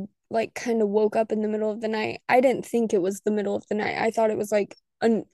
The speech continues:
normal time. Like, I thought I had just, like, dropped her off at her house or whatever. And I woke up and I was talking to, like, an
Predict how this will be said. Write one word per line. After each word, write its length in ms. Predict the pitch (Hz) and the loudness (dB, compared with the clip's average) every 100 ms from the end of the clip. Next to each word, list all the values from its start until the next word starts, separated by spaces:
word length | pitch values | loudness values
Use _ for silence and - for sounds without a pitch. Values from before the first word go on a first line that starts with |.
| - | -16
normal 480 | - 226 233 226 202 | 0 6 6 6 2
time. 320 | - 214 117 | -2 -6 -4
Like, 200 | - 202 | -4 -2
I 80 | 214 | -2
thought 220 | 214 214 - | 0 2 2
I 100 | 220 | 2
had 240 | 208 190 | 0 -2
just, 300 | - 180 - | -2 -2 -2
like, 280 | - - - | -6 -6 -6
dropped 300 | 170 - - | -2 -2 -4
her 120 | 220 | -2
off 320 | 202 226 - - - | 0 -2 -6 -18 -6
at 140 | - 214 | -2 0
her 100 | 214 | 0
house 380 | 208 196 202 - | 0 -2 -4 -4
or 60 | |
whatever. 480 | 226 214 214 - - - _ _ _ _ _ _ _ _ _ _ | -2 -2 -2 -4 -8 -10 _ _ _ _ _ _ _ _ _ _
And 400 | 247 233 208 220 - _ - - - 254 | 0 2 2 -4 -12 _ -20 -20 -10 0
I 100 | 240 | 2
woke 440 | 202 226 277 - | 4 4 4 4
up 300 | 220 - - _ _ _ _ _ _ _ | 2 2 -2 _ _ _ _ _ _ _
and 140 | 233 226 | -4 0
I 180 | 240 240 | 0 2
was 220 | 277 - | 0 -4
talking 800 | - - 262 269 - 320 330 330 - _ _ _ - | -14 2 4 4 2 2 4 2 -6 _ _ _ -4
to, 320 | 285 254 240 | 0 0 -2
like, 300 | 226 220 208 | 0 0 0
an 240 | - 214 | -4 -4